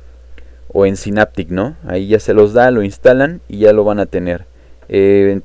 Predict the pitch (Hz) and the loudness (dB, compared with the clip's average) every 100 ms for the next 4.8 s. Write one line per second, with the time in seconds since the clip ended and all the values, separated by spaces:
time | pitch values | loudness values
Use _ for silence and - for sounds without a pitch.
0 | - 95 95 - - 95 95 104 - 101 | -4 -2 -2 -4 2 2 2 -2 -10 -4
1 | 110 - 170 165 147 127 - - 107 92 | -2 0 0 2 -2 -4 -4 -4 -2 2
2 | 98 95 98 95 98 98 98 - 123 - | 2 2 -4 -2 0 2 0 -2 -14 -12
3 | 113 123 117 104 98 - 104 107 104 98 | -10 -8 -6 -8 -4 2 4 4 0 -6
4 | 95 95 104 104 113 147 - | -4 0 0 0 -4 -8 -10